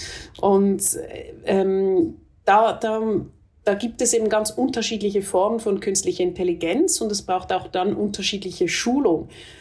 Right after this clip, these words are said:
ähm, von, von dieser Zusammenarbeit. Aber in vielen Branchen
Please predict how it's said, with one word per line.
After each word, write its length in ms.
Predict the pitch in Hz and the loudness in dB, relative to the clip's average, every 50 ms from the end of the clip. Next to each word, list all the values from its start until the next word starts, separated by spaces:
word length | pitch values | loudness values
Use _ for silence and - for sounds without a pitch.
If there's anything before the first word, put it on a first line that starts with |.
| - - - - | -20 -20 -8 -2
ähm, 540 | - 180 175 175 180 180 180 175 175 - - - - - - - | 0 2 4 4 4 2 2 2 0 -2 -4 -6 -12 -12 -12 -10
von, 480 | - - 196 185 190 190 185 185 185 180 | -4 0 0 2 2 2 2 2 2 2
von 260 | 175 - 185 185 180 | 0 0 0 0 0
dieser 320 | 175 185 175 - 180 175 175 | 0 0 0 0 0 0 -2
Zusammenarbeit. 760 | - 185 170 170 165 170 180 180 175 175 - 139 135 131 | -4 -2 -2 0 0 0 2 0 0 0 0 -2 0 -2
Aber 160 | 160 160 196 185 | -2 -2 0 0
in 120 | 190 208 | 0 0
vielen 460 | 202 - 302 392 370 277 220 196 - | 0 0 0 2 2 0 -2 -4 -4
Branchen 680 | - 196 190 202 214 208 - 220 214 208 196 185 170 | -4 -2 -2 -2 -2 -2 -2 0 0 2 0 0 -2